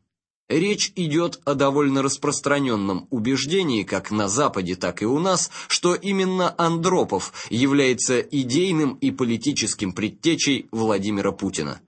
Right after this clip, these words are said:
Поскольку Владимир Владимирович, в отличие от Юрия Владимировича, вполне здоров и, кажется, хочет остаться с нами надолго,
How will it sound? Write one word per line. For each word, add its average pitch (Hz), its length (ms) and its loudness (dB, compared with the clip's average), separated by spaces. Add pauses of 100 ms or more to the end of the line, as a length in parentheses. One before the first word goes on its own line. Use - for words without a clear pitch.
(580)
Поскольку 190 640 2
Владимир 156 520 2
Владимирович, 131 760 0
в 107 140 0
отличие 107 500 0
от 120 260 -2
Юрия 147 340 2
Владимировича, 180 760 0 (140)
вполне 139 540 2
здоров 123 640 2
и, 127 100 -2
кажется, 107 640 -2
хочет 117 420 -2
остаться 110 480 0
с - 100 0
нами 107 240 0
надолго, 180 640 2